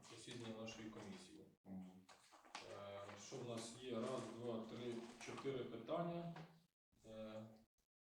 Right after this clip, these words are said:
Speaker 1: якісь ще доповнення, пропозиції будуть?
Speaker 2: Нема. Розпочнемо. Перше. Так, порядок денний голосуємо. Всі за, проти, утримались, нема.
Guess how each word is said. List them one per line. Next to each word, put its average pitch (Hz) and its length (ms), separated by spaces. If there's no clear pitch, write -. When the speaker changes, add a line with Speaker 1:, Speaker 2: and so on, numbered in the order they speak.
Speaker 1:
якісь 147 240
ще 135 120
доповнення, 151 520
пропозиції 127 640
будуть? 160 360
Speaker 2:
Нема. 107 320
Розпочнемо. - 480
Перше. 101 260
Так, 110 420
порядок 135 360
денний 139 220
голосуємо. 127 440
Всі 135 160
за, 135 160
проти, 135 320
утримались, 120 540
нема. 135 360